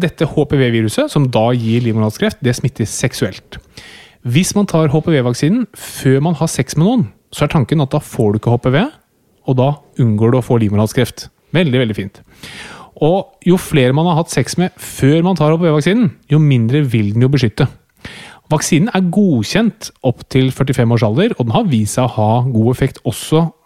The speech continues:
hos kvinner over førti år. Men igjen, den beskytter jo mot nye H P V-virus, altså ikke de man allerede har vært i kontakt med.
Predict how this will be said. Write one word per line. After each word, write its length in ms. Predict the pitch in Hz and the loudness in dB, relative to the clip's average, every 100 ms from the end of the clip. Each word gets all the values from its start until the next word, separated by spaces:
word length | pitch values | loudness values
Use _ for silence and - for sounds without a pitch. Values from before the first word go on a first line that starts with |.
| - | -6
hos 160 | 139 135 | -4 -2
kvinner 220 | 143 127 | 0 2
over 140 | 123 143 | 0 -2
førti 240 | - - | -2 0
år. 140 | 190 170 - - - - - | 2 0 -2 -14 -20 -20 -2
Men 220 | 131 170 - | 0 0 2
igjen, 220 | 143 170 - | 0 0 -2
den 160 | 127 131 | 0 0
beskytter 340 | 139 - 117 131 | 0 -2 -2 0
jo 60 | |
mot 180 | 139 151 - _ _ | 0 -2 -8 _ _
nye 640 | - 147 160 175 147 110 113 | -2 2 4 4 2 2 2
H 80 | 127 | 0
P 80 | 147 | 2
V-virus, 400 | 127 113 151 170 - - - | 2 2 2 0 -6 -10 -6
altså 160 | 131 | -4
ikke 160 | 131 139 | -2 -2
de 80 | 123 | 0
man 80 | 117 | 0
allerede 480 | 120 127 135 123 104 | 2 2 2 2 0
har 80 | 120 | 0
vært 220 | 107 - | -2 0
i 60 | 120 117 _ _ | 0 0 _ _
kontakt 400 | - 123 117 - | -4 -2 -2 -2
med. 240 | 135 151 | -2 -2